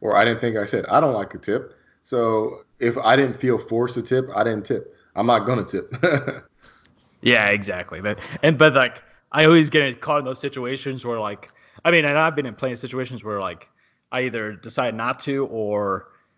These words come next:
Speaker 2: just, like, I was like, "Oh, I don't need to" type of thing. But then somebody else told me, like, "Oh, no, you're supposed to tip for that, like, <laughs> ten percent or five dollars per this or something." It's like, what? Like, uh, who's coming up with these rules, man?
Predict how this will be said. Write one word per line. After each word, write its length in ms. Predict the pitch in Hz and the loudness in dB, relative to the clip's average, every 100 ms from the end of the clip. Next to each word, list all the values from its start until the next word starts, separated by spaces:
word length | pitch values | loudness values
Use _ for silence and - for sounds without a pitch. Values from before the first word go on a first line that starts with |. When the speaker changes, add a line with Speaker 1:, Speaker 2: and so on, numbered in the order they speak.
| _ _ - | _ _ -4
Speaker 2:
just, 300 | 139 120 - | 0 0 -2
like, 420 | 113 98 - - - _ _ _ | -4 -4 -10 -16 -18 _ _ _
I 80 | - | -2
was 140 | 123 107 | 0 0
like, 160 | 98 | -2
"Oh, 100 | 147 | 2
I 100 | 127 | 2
don't 120 | 117 104 | 2 0
need 200 | 110 107 | -6 -8
to" 180 | 92 | -12
type 240 | 87 107 - | -8 -8 -8
of 60 | |
thing. 180 | 95 95 | -10 -10
But 140 | 98 - | -8 -8
then 280 | 95 92 - _ - | -8 -8 -14 _ -2
somebody 240 | 139 117 | 0 2
else 160 | 101 - | 0 -2
told 160 | 120 | -2
me, 80 | 107 | 0
like, 240 | 101 95 | -2 0
"Oh, 80 | 170 | 2
no, 80 | 156 | 2
you're 160 | 120 98 | 2 -2
supposed 220 | 147 - | -6 -6
to 60 | |
tip 200 | 90 156 | -6 -6
for 100 | - | -4
that, 220 | 92 85 87 | -6 -6 -8
like, 240 | 85 - _ _ - | -10 -14 _ _ -12
<laughs> 680 | - 127 127 _ _ _ | -10 -10 -16 _ _ _
ten 180 | - 156 | -2 0
percent 360 | 151 127 160 135 | 2 0 0 0
or 80 | 104 | 0
five 280 | - 127 123 | 2 2 2
dollars 320 | 113 117 107 | 0 0 -2
per 180 | 120 107 | -6 -2
this 280 | 120 120 | 0 -2
or 60 | 101 | -4
something." 240 | 107 92 | -8 -8
It's 160 | 98 - | -10 -8
like, 200 | 92 - _ - _ _ | -10 -10 _ -20 _ _
what? 180 | - 202 | -6 -4
Like, 240 | 180 175 - - | -2 -4 -6 -8
uh, 220 | 247 254 170 | -6 -6 -2
who's 240 | - 285 | 2 2
coming 240 | 233 208 | 2 0
up 120 | 202 135 | 0 -2
with 100 | 123 | -6
these 220 | 98 - | -8 -4
rules, 380 | 117 107 - - | -2 -2 -8 -20
man? 200 | - | -20